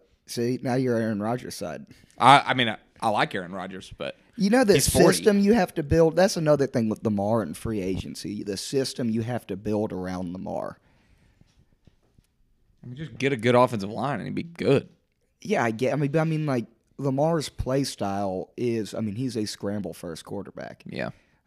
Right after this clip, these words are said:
Speaker 1: Um, he's like that mid two thousands when, like, scrambling was all that. Uh, I mean, you look at, like, other comparable quarterbacks like Deshaun Watson, right?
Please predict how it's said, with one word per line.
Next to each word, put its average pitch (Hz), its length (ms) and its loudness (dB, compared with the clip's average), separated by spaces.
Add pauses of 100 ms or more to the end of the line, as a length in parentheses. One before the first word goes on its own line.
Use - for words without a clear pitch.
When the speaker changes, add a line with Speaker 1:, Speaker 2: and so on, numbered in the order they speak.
Speaker 1:
Um, 92 400 -8 (100)
he's 117 240 -10
like 117 180 -4
that - 320 -4
mid 113 460 -4
two 123 180 -4
thousands 101 680 -6
when, 98 200 -6
like, 90 260 -10
scrambling 98 680 -6
was 92 380 -10
all 98 200 -6
that. 98 360 -8 (580)
Uh, 101 320 -6 (420)
I - 40 -6
mean, 143 100 0
you 160 100 2
look 175 160 0
at, 143 60 -4
like, 123 220 -2
other 131 320 2
comparable 110 580 -6
quarterbacks 101 560 -6
like 98 220 -10
Deshaun 101 400 -8
Watson, 98 440 -10
right? 90 240 -10